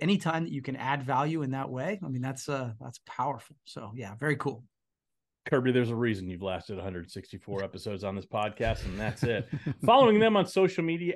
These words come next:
Speaker 2: at Tervis Promo is where you're gonna be the first to find new merchandise drops,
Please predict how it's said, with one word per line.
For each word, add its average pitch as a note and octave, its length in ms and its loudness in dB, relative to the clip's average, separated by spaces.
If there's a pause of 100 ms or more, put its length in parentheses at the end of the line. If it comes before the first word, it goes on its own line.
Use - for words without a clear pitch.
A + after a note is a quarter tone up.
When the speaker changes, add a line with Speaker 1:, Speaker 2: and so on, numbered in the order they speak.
Speaker 2:
at E3+ 240 -6
Tervis D#3 280 0 (100)
Promo D#3 380 2
is C#3 80 0
where D3 160 2
you're C#3+ 140 0
gonna C#3 180 -2
be C#3 140 -2
the C#3 80 -4
first - 340 4
to D#3+ 60 0
find C#3 340 2
new C3+ 140 4
merchandise E3 600 -2
drops, D#3+ 360 -2